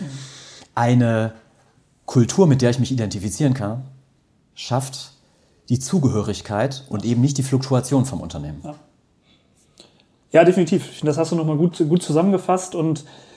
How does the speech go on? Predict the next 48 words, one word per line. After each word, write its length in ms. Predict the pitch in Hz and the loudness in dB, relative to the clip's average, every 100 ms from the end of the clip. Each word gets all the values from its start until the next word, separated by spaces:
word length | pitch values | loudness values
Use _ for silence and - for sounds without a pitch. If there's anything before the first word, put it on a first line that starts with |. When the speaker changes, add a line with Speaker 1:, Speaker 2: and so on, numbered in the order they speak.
| - _ _ - | -20 _ _ 2
Speaker 1:
gerade, 240 | 151 185 | 6 8
glaub 160 | 180 175 | 6 4
ich, 100 | - | 2
für 100 | 151 | 2
die 140 | 170 | 4
Menschen, 340 | 185 190 185 | 4 2 4
denen 160 | 170 170 | 4 6
das 160 | 156 170 | 2 2
wichtig 320 | 220 175 147 | 2 2 2
ist, 280 | 143 135 151 | 0 0 -2
diesen 180 | 147 | 0
Purpose 360 | 139 170 165 156 | 2 0 0 -2
auch 100 | 143 | -6
zu 120 | - | -4
finden, 400 | 139 202 220 160 | 0 0 0 -2
ist 160 | 156 135 | -2 0
das, 140 | 165 175 | 0 2
glaub 160 | 175 | 2
ich, 40 | 170 | 2
dann 140 | 160 | 2
wirklich 200 | 175 160 | 2 0
ein 120 | 156 | 2
Weg, 340 | 139 175 180 - | 6 6 4 -2
äh, 280 | 156 160 156 | 2 2 2
das 200 | 156 127 | -2 -2
eigene 300 | 143 165 165 | 0 2 0
Unternehmen 380 | 160 156 160 170 | 0 -2 0 0
mal 140 | 151 | -2
zu 120 | 147 | -4
finden 360 | 135 175 170 131 | -2 -2 -2 -4
und, 140 | 135 | -2
Speaker 2:
Mhm. 60 | 117 | -2
Speaker 1:
und 100 | 131 | -2
da 120 | 143 | -2
auch 120 | 151 | -2
zu 140 | - 156 | -2 0
bleiben, 340 | 160 185 127 127 | 2 2 0 -6
ne? 140 | 143 151 | -8 -6
Also 160 | 139 | -4
es 60 | 139 | -4
hat 120 | 156 | 0
ja 60 | 156 | 2
auch 100 | 151 | 2
was 120 | 143 | -2
mit 240 | 143 - | -4 -4
MitarbeiterInnenbindung 1080 | 156 170 151 156 160 151 151 143 170 160 139 | -2 0 2 2 0 0 0 2 2 0 -2
zu 160 | - 131 | -8 -6
tun. 320 | 147 147 | -2 -2